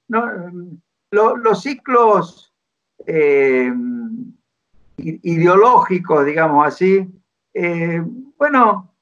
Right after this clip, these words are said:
a, a veces son largos, pero, pero obviamente que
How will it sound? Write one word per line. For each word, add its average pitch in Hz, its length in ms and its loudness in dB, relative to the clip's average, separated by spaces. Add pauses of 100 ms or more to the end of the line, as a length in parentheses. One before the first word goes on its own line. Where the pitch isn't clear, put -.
(320)
a, - 100 0
a 202 300 2
veces 226 320 -2
son 196 240 -2
largos, 202 580 2
pero, 147 760 2 (320)
pero 185 260 -2
obviamente 233 640 0
que 175 240 -4